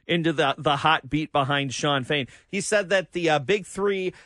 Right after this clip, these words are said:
have until Friday to come up with another legit offer before the next round of,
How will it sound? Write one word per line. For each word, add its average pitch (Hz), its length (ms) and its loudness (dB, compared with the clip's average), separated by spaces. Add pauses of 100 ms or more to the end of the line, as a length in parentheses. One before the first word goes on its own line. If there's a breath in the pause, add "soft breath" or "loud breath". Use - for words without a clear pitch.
(140 loud breath)
have 160 220 0
until 151 300 -4
Friday 160 720 0
to 110 60 -4
come 143 280 -2
up 135 160 2
with 131 180 0
another 127 380 0
legit 120 440 -2
offer 117 360 2
before 107 400 -2
the 101 120 -4
next 107 260 -6
round 101 300 -4
of, 87 200 -10